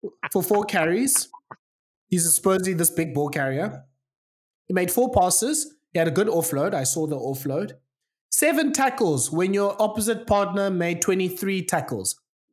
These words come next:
What are you doing? And then I'll give him this, two turnovers. He was great in the mauls.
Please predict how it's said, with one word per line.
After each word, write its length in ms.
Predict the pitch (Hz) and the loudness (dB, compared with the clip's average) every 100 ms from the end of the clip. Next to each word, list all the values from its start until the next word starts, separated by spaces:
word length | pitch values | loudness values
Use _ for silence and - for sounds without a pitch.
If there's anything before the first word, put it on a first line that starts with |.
| - | -8
What 220 | 196 226 | 0 2
are 20 | 302 | 4
you 100 | 294 | 2
doing? 340 | 294 131 95 - _ _ _ _ _ _ _ _ - _ _ - | 2 0 -4 -14 _ _ _ _ _ _ _ _ -20 _ _ -2
And 120 | 175 | 2
then 180 | 175 165 | 2 2
I'll 140 | 160 | 0
give 200 | 143 165 | 0 0
him 180 | 196 190 | 0 0
this, 240 | 175 220 | 0 0
two 200 | - 202 | 0 -2
turnovers. 720 | 190 - 175 170 160 156 156 - | -2 0 0 0 -2 -2 -2 -2
He 60 | |
was 200 | 143 143 | -2 -2
great 320 | - 135 143 156 | -2 -4 -2 -2
in 80 | |
the 60 | 147 | -2
mauls. 440 | 127 117 104 - | -2 -4 -4 -6